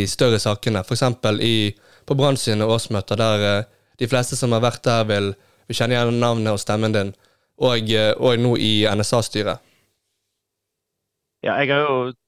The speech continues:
Speaker 2: som, eh, veldig mange bergensere, heid på Brann hele livet mitt, og gått på stadion, eh, jevnlig hele livet mitt. Etter at så lenge jeg har kunnet gått alene, så har jeg, jeg gjort det, og forsøker fortsatt å få med meg så mange kamper som mulig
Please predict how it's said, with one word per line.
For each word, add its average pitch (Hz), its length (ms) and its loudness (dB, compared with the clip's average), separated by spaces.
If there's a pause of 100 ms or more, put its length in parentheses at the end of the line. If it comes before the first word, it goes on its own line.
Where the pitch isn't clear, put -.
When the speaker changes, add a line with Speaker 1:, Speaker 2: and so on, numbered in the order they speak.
(260)
Speaker 2:
som, 127 360 -8
eh, 123 280 2
veldig 127 240 0
mange 139 200 -2
bergensere, 131 520 -2
heid 127 320 -2
på 127 160 -10
Brann 135 240 -4
hele 127 220 -4
livet 123 220 -4
mitt, 110 340 -10 (100)
og 117 460 2 (500)
gått 135 320 -2
på 117 80 -4
stadion, 107 760 -2
eh, 92 340 -20 (100)
jevnlig 113 640 0
hele 107 240 -2
livet 104 260 -6
mitt. - 300 -10
Etter 110 540 -8
at - 60 -16 (120)
så - 160 -10
lenge 117 160 0
jeg 107 220 2
har 101 260 0 (160)
kunnet 131 320 -2
gått 120 240 -2
alene, 113 320 0
så 110 160 -6
har 113 220 0
jeg, 104 140 -4
jeg 120 180 -8
gjort 127 220 -8 (120)
det, 113 80 -2 (480)
og 107 300 -6 (180)
forsøker 131 480 -2
fortsatt - 380 -6
å - 20 -12
få 123 180 -2 (220)
med 117 240 -4
meg 92 80 -8
så - 100 -18
mange 107 220 -10
kamper 110 240 -4
som 104 160 -10
mulig 107 320 0